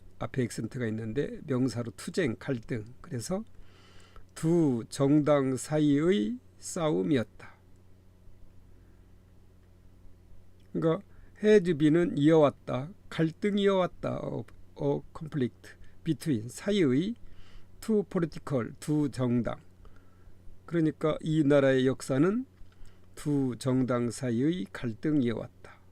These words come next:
이 나라의 역사는 두 정당 사이의 싸움이었다. 이런 얘기죠. 자, 첫 문장은 딱 됐죠. 그 다음에 D, annihilation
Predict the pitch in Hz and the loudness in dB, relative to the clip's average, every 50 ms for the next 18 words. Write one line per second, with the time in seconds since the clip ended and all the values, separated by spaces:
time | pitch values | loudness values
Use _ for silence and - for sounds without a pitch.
0 | - - - - - - - - - 131 123 131 123 117 120 113 113 110 120 117 | -20 -20 -18 -14 -14 -14 -12 -8 -4 0 2 2 2 2 2 0 -2 -2 -4 -4
1 | 110 - - - 127 131 160 170 196 202 - - - - - - 135 127 120 117 | -6 -6 -6 -2 0 0 0 0 -2 -6 -10 -14 -20 -12 -8 -4 -4 -2 -2 -2
2 | 123 120 117 120 117 120 117 113 113 107 - - 127 110 110 135 160 180 190 214 | -2 -2 -2 -2 -2 -4 -4 -6 -6 -6 -6 -6 -4 -2 0 0 0 -2 -2 -4
3 | 175 - - - 147 147 160 170 165 156 113 104 - - - - - - - - | -8 -8 -6 -4 -2 -2 -2 0 0 0 0 -2 -4 -10 -18 -18 -20 -20 -20 -20
4 | - - - - 160 156 135 139 117 104 - - - - - - - - - - | -20 -12 -2 0 2 4 4 4 2 2 -2 -8 -14 -14 -14 -14 -12 -12 -14 -14
5 | - - - - - 127 - - - - - - - - - 214 208 214 196 190 | -16 -20 -18 -14 -12 -12 -12 -12 -16 -20 -20 -20 -10 -6 -2 0 4 6 6 6
6 | 160 160 151 - 170 - - - 131 - - - 143 156 202 247 - _ - - | 6 6 4 2 2 2 2 0 -2 -2 -2 -4 -4 -4 -4 -4 -8 _ -4 0
7 | 123 113 110 110 120 135 165 196 247 - - - - - - - - - - - | 0 2 2 4 4 4 4 2 0 -4 -6 -8 -8 -8 -10 -10 -10 -10 -12 -12
8 | - - - - - - 202 214 180 127 104 98 - - - - - - - - | -14 -16 -18 -16 0 4 6 6 6 6 4 0 -6 -16 -20 -20 -20 -20 -20 -20
9 | - - - - - - 151 160 165 170 170 170 - - - - - 147 147 151 | -20 -20 -20 -12 0 4 6 8 8 8 6 4 0 -4 -10 -2 2 4 6 8
10 | 151 156 151 147 139 139 147 160 165 139 - - 123 120 131 143 165 196 214 233 | 8 8 8 8 8 8 8 6 6 4 2 0 0 2 2 0 0 -2 -4 -8